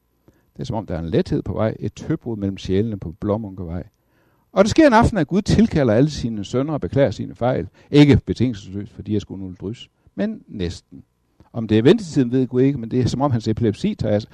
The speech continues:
og så videre. Altså, I skulle næsten prøve at læse den, den er ubetalelig morsom, øh, fordi, fordi han begår den her genistreg og er fuldstændig konsekvent i, "Mit billede af Gud er min far."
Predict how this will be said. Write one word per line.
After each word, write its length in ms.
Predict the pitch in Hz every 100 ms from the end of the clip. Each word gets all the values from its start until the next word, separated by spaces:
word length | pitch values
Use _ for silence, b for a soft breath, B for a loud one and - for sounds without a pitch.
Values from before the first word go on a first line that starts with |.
| b
og 160 | 165 175
så 100 | 185
videre. 300 | 165 143 104 b b b b b
Altså, 340 | 139 139 135 -
I 80 |
skulle 160 | - 170
næsten 200 | 220 185
prøve 200 | 180 180
at 60 | 151
læse 220 | 170 147
den, 100 | 131
den 120 | 147
er 40 |
ubetalelig 420 | 165 165 208 196 127
morsom, 380 | 147 151 110 -
øh, 140 | 113
fordi, 300 | - 147 - b b
fordi 260 | - 180 226
han 200 | 165 180
begår 200 | 202 226
den 100 | 175
her 100 | 190
genistreg 540 | - 156 202 - 139 -
og 100 | 135
er 40 |
fuldstændig 380 | 202 - 160 135
konsekvent 560 | 127 - - 180 -
i, 260 | 151 156 147 b b
"Mit 200 | 165 226 -
billede 340 | 185 196 214 143
af 140 | 123
Gud 200 | 151 190
er 100 | 113
min 140 | 127 120
far." 320 | 175 180